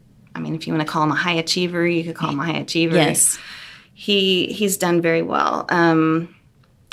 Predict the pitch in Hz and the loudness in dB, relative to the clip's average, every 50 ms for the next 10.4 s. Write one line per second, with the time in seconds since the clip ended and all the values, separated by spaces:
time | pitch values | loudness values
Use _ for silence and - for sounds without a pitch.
0 | - _ _ _ - - - 202 190 180 175 170 165 165 156 170 165 165 156 156 | -20 _ _ _ -18 -8 -4 -2 0 2 4 4 4 2 2 2 2 2 2 0
1 | 151 - - - 240 247 254 311 - - - - - - - - - _ _ - | -2 -4 -2 2 4 4 4 2 0 0 0 2 2 2 0 -2 -6 _ _ -20
2 | - - - _ _ _ - - - - 190 170 175 170 170 - - - - - | -20 -20 -20 _ _ _ -20 -16 -10 -6 -4 -4 -2 -2 -4 -4 -6 -6 -6 -6
3 | - - - - - 165 170 160 160 151 156 160 160 160 160 165 196 226 247 269 | -6 -6 -6 -4 -2 0 2 2 2 2 2 2 4 4 4 4 4 4 2 2
4 | 277 - - 196 190 185 208 202 165 - - - - 202 185 175 175 175 165 156 | 0 0 -2 -2 0 2 2 2 2 0 -2 -4 -4 -2 -2 0 2 2 2 2
5 | 147 160 160 180 196 - - - - 196 185 196 190 196 - 196 196 190 190 185 | 2 2 0 0 0 -2 -2 -4 -4 -4 -4 -2 -2 -2 0 0 0 0 0 0
6 | 185 180 185 185 180 180 180 180 185 185 185 - - - - - - - - - | 0 0 0 2 2 2 2 0 0 -2 -2 -6 -10 -14 -20 -20 -20 -20 -20 -20
7 | - - - _ - 226 196 - - - 240 269 277 269 254 247 262 254 254 262 | -20 -20 -16 _ -10 -10 -10 -6 0 4 6 6 8 6 6 6 6 4 4 4
8 | 277 302 302 302 302 302 233 262 262 233 202 - - - - 220 240 226 240 226 | 4 4 6 6 4 4 4 4 4 6 4 2 0 2 4 4 4 4 4 4
9 | 214 202 - - 226 233 214 202 196 185 185 208 202 202 190 170 147 151 147 147 | 4 2 0 0 2 4 4 4 2 2 0 0 2 2 2 0 0 0 0 -2
10 | 147 - - - - - - | -2 -4 -6 -14 -18 -20 -20